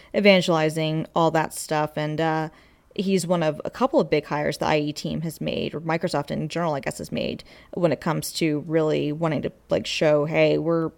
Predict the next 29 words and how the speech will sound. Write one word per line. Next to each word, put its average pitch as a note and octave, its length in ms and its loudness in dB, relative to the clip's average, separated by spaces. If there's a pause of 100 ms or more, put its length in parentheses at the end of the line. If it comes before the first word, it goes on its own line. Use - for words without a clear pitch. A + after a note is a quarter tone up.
(160)
not E3 340 0
just - 540 -4
talk-, F3+ 380 -2
we're F#3 100 0
not F3+ 160 2
just, - 240 -8
you D#3+ 80 -4
know, D3 80 -2
s-, - 180 -8 (100)
paying D#3+ 320 0
lip E3+ 120 2
service. D3 320 -2
We're D#3 80 0
actually D3+ 220 -6
hiring D3+ 400 -4
people D3 280 -6
who E3 180 -4 (100)
are D#3 160 -2 (500)
really F#3+ 240 8
well E3+ 180 4
known D#3 200 0
and D#3 60 -4
really D#3+ 180 0
respected D3 640 -2 (340)
in F3 260 2
the D3 360 2 (100)
open F3 240 0
web D#3+ 240 0
community A#2+ 540 -4